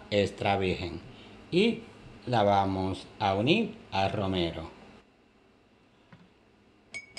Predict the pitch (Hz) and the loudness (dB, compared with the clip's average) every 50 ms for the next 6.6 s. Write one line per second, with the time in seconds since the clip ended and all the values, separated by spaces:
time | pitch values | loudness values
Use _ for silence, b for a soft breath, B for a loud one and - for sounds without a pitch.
0 | 1077 - - - - _ _ _ _ _ _ _ _ _ _ _ _ _ _ _ | -20 -20 -20 -20 -20 _ _ _ _ _ _ _ _ _ _ _ _ _ _ _
1 | _ _ _ _ _ _ _ _ _ _ _ _ _ _ _ _ _ _ _ _ | _ _ _ _ _ _ _ _ _ _ _ _ _ _ _ _ _ _ _ _
2 | - - 147 143 135 151 175 202 214 180 127 120 113 113 117 - - 127 113 - | -2 2 4 4 6 6 6 6 4 2 2 2 4 4 2 2 2 0 0 0
3 | 131 127 - 170 190 202 202 - - 175 165 104 98 - - 113 - 113 107 95 | 0 0 2 4 4 2 2 0 0 0 0 0 -2 -2 -4 -4 -2 -2 -2 -2
4 | 98 98 101 98 101 98 95 98 101 90 87 - 104 98 101 107 120 175 208 208 | 0 -2 -2 -2 -2 -2 -4 -4 -6 -8 -4 -2 0 2 2 4 4 4 2 2
5 | 175 - - - - - - - 113 104 98 95 95 98 98 - - - 104 101 | -2 -6 -8 -6 -6 -4 -2 -2 0 0 0 0 -2 -4 -6 -8 -8 -6 -4 -2
6 | 98 95 92 92 - 165 185 208 214 208 202 175 | -2 -2 -4 -4 0 2 4 4 4 2 0 -2